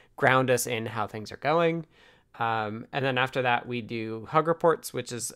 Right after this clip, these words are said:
uh, done as a round robin. So I will start and we'll go down through the list of the folks in the voice chat, um, and hear,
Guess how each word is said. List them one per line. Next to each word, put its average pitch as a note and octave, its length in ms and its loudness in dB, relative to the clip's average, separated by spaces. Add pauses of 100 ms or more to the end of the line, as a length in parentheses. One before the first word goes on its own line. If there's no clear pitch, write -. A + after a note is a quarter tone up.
uh, A2 260 0
done C3+ 220 0
as A#2+ 120 -2
a A#2 80 -2
round G#2+ 260 0
robin. F#3 460 0 (100)
So A2 400 0 (340)
I C3 140 4
will B2+ 140 4
start B2+ 320 2
and A#2+ 100 -4
we'll A2+ 100 0
go A2+ 160 0
down A2+ 400 0
through B2 200 -2
the A2 80 0
list A2 240 -2
of A2+ 80 -12
the A2 100 -6 (280)
folks - 320 -2
in A#2 60 -4
the A2 60 -2
voice C3 220 0
chat, - 460 2 (340)
um, G#2 560 -2
and G#2 520 -4 (120)
hear, A2 720 -2